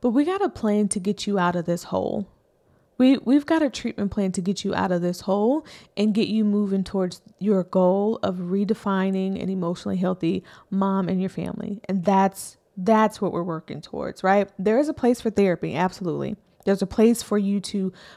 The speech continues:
process and do, you know, E M D R to where that is the main focus of you going back to those memories, accessing them,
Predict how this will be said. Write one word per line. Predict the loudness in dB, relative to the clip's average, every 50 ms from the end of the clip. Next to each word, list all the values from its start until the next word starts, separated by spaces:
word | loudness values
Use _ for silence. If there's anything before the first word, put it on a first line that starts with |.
| -10
process | 0 2 4 6 6 4 2 0 0 0 0 0 -2 -4 -6
and | -6 -6 -4
do, | -2 0 0 0 -2 -2 -6 -8 -6
you | -4 -2
know, | -2 -2 -2 0 2
E | 4 6
M | 8 8 8
D | 8 8 8 8
R | 8 6 6 6 4
to | 2 0 -2 -2
where | 0 0 0 0
that | 0 0 2 2 4 4
is | 2 2
the | 0 0
main | 0 2 0 0 -2 -2
focus | 0 0 0 0 0 -2 0 0
of | 0 -2 0 -2
you | -4 -4 -4 -2
going | 0 2 4 4 4 4 4 2 2 2
back | 2 2 2 0 -4
to | -4 -4
those | -4 -2 -2 -2
memories, | 0 0 0 0 0 -2 -2 -2 -4 -4 -6 -4 -2 0
accessing | 0 0 0 -4 -6 -2 0 0 0 0 0 -2 -2 0 0
them, | 0 0 0 0 -2